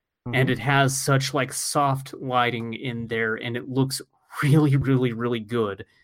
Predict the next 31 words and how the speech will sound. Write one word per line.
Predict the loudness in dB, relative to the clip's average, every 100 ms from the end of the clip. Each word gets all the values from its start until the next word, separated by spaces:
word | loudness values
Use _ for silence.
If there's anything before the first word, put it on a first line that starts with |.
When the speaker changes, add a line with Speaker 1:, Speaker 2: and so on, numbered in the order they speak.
| _ -4
Speaker 1:
to | 0
the | 2
point | 4 4
that | 4
I | 2
kinda | 0 2 2
just, | 2 0
like, | 0 -2
kept | -2 -4 -4 -12
slowly | -6 2 4 6 4
walking | 4 2 2 -2 -2 -2 -4 -4
back | 0 0 0
and | -4 -2
forth | -2 -2
through | -2 -2
that | -2 -2
area | 0 2 2 0 -6
and | -8
just | -8
kinda, | -4 -2 -2
like, | -4 -8
soaking | -6 -6 -6 -8
it | -10
in. | -8 -8 -10 -8 -4
It, | -4
it | -2 2
looks | 2 2 -2 -6
amazing | -4 0 0 0 -6 -14
to | -16
me. | -18 -20 _ _ _ _ _ _ _
Uh, | 0 2 2